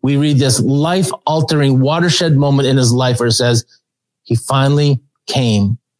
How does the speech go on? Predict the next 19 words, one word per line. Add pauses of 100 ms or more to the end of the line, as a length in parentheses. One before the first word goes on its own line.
(540)
to
his
senses. (340)
He
didn't
come
to
his
senses,
you
see,
when
he
was
in
the
midst
of
pleasure.